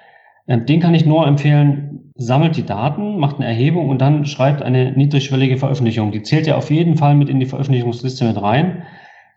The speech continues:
Da gibt's natürlich auch wieder Stimmen, die sagen, ja, wenn ich sowas in meine Liste packe, dann werde ich wieder unattraktiv für diejenigen, die Lehre nicht mögen. Aber ich beobachte seit einigen Jahren eigentlich die Entwicklung, dass dieses Hochschuldidaktik-Thema immer wichtiger wird und dann ist es auf jeden Fall später ein Markenzeichen, was man hat.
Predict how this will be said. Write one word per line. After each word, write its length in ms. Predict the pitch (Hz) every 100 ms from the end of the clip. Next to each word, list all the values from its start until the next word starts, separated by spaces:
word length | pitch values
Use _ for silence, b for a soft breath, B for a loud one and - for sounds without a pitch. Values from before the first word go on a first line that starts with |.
| _
Da 80 | 123
gibt's 240 | 180 -
natürlich 320 | 151 143 127
auch 120 | 143 160
wieder 140 | 151
Stimmen, 280 | 143 160 151
die 80 | 143
sagen, 320 | 139 139 143
ja, 140 | 127
wenn 80 | 127
ich 100 | 123
sowas 240 | 139 131 127
in 60 |
meine 160 | 120 113
Liste 280 | 143 143 135
packe, 420 | 135 131 131 127
dann 520 | 120 117 120 120 123
werde 100 | 120
ich 40 | 120
wieder 180 | 117 139
unattraktiv 680 | 143 135 131 127 - 131
für 80 | 131
diejenigen, 300 | 120 127 123
die 80 | 113
Lehre 260 | 110 131 143
nicht 180 | 131 139
mögen. 280 | 127 127
Aber 180 | 123 123
ich 260 | 151 - -
beobachte 920 | 139 147 151 147 139 131 123 - -
seit 200 | - 123
einigen 320 | - 143 151
Jahren 500 | 135 127 139 143 135 135
eigentlich 280 | 131 127
die 80 | 127
Entwicklung, 600 | 120 120 127 127 123 123 B B B B B B -
dass 140 | 123
dieses 320 | 123 110 107
Hochschuldidaktik-Thema 1200 | 147 - 151 135 131 139 - 127 135 127 120 120 123
immer 240 | 165 147
wichtiger 380 | 139 - 151 147
wird 160 | 156 151
und 80 | 117
dann 140 | 123
ist 160 | 135 131
es 80 |
auf 160 | 113 113
jeden 160 | 131 120
Fall 160 | 123 117
später 280 | - 113
ein 160 | 117 107
Markenzeichen, 640 | 101 110 110 98 107 104
was 140 | 107 104
man 140 | 95
hat. 280 | 101 98